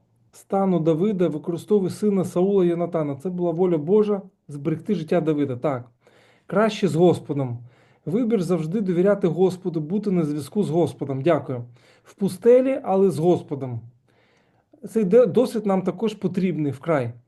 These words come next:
І Давидові, майбутньому царю, адже життя керівника, лідера, воно також перемішано з пустелею, так, з,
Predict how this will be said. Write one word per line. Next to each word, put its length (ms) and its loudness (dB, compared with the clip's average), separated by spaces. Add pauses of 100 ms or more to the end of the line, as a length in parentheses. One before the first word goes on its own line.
(420)
І 80 0
Давидові, 640 2 (140)
майбутньому 560 0
царю, 440 0 (840)
адже 420 0
життя 360 0
керівника, 580 0
лідера, 320 -4
воно 240 -4
також 640 -6 (720)
перемішано 640 2
з 120 -10
пустелею, 640 2
так, 400 -4
з, 760 -2